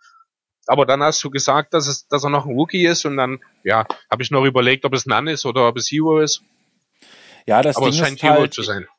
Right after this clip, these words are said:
Speaker 2: ich muss halt ganz ehrlich sagen, mir sind bei ganz vielen Rollen viele Clippers-Spieler von jetzt oder von früher eingefallen.
Speaker 1: Ja, das ist normal, es ging mir auch so.
Speaker 2: Und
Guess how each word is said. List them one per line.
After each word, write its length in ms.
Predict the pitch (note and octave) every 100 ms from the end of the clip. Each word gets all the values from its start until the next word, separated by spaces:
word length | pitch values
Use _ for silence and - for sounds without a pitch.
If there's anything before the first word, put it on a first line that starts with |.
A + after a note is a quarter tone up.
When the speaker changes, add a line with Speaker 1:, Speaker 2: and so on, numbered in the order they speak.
| _ -
Speaker 2:
ich 180 | A#2+ -
muss 140 | C3
halt 200 | D#3+ C#3
ganz 240 | C3 C#3 -
ehrlich 280 | C#3+ C#3+ -
sagen, 300 | A#2 A#2+ A#2
mir 120 | A2+
sind 400 | - C3+ C3 _
bei 180 | B2+ A#2+
ganz 320 | A#2+ D3 -
vielen 280 | - C#3+ C3+
Rollen 340 | B2 C3 C3
viele 280 | - C#3+ C#3+
Clippers-Spieler 720 | - D#3 E3 - - C#3 C#3
von 540 | - C3+ B2+ B2 A#2 _ _
jetzt 380 | A#2 D3 - -
oder 140 | C#3
von 200 | - C#3
früher 340 | - C#3 C3 A#2+
eingefallen. 580 | A2+ A2 - A2 G#2+ - _ - - -
Speaker 1:
Ja, 220 | G2+ G2
das 160 | A2 G#2+
ist 120 | A2
normal, 340 | B2 G#2 G2
es 100 | G#2
ging 140 | - G#2+
mir 140 | G2+
auch 140 | F#2 F#2+
so. 200 | F#2 E2+ _ - _
Speaker 2:
Und 600 | - A#2+ A#2+ A#2+ A#2+ A2+